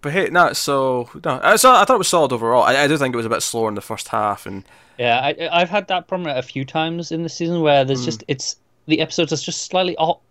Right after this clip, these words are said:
Speaker 2: oddly paced, where it's, it's, it's a little bit too slow in the first half, and then it's all action in the back half.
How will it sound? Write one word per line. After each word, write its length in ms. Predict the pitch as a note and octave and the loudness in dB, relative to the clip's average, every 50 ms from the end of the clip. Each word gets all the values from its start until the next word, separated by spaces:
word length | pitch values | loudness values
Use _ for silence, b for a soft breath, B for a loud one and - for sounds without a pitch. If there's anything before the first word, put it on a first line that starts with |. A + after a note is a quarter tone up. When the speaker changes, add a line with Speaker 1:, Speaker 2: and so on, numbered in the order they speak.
| _ - | _ -2
Speaker 2:
oddly 320 | D3 D3+ C#3+ - C#3 B2 | -2 -2 -2 -2 -6 -6
paced, 540 | B2 - - A#2 A2+ C3 - - - - - _ _ _ _ _ _ _ _ | -6 -6 -6 -6 -6 -6 -10 -16 -16 -18 -18 _ _ _ _ _ _ _ _
where 160 | - C3 B2 | -4 -2 -2
it's, 140 | A#2+ A#2+ - C3+ | -2 -2 -4 -6
it's, 420 | - B2+ A#2 - - - - - _ _ _ _ _ _ _ _ _ _ _ _ _ _ _ | -4 -4 -4 -6 -8 -16 -16 -18 _ _ _ _ _ _ _ _ _ _ _ _ _ _ _
it's 160 | - C3 C3 | -10 -6 -2
a 60 | C3 B2 | 0 2
little 240 | B2 C#3 D3+ D3 | 2 2 2 0
bit 220 | D3 D3+ - - - | 0 -2 -2 -4 -6
too 240 | - - B2+ B2 B2 | -4 -2 -2 -2 -2
slow 340 | - - - C3 B2+ B2 | -4 -4 -2 0 0 2
in 80 | B2 A#2 | 0 0
the 80 | A2+ - | -2 -4
first 340 | - - A2+ A2 A2 - | 0 0 0 0 0 -2
half, 280 | - A#2+ A2 G#2+ G#2 - - | -2 0 0 0 0 -2 -2
and 140 | A#2+ A#2 A2 | -2 0 0
then 80 | G#2+ | -2
it's 120 | A2 - - | -2 0 0
all 220 | A#2 A2 G#2 G#2+ | 0 0 0 -2
action 360 | G2+ G#2+ - - - - - | -4 -6 -8 -10 -10 -8 -8
in 80 | G2 F#2+ | -8 -8
the 60 | F#2+ | -4
back 260 | G2 G#2+ G#2+ A2+ - | 0 0 0 0 -2
half. 420 | - B2+ C3 C#3+ C#3+ - - - | -4 -4 -4 -4 -6 -10 -20 -20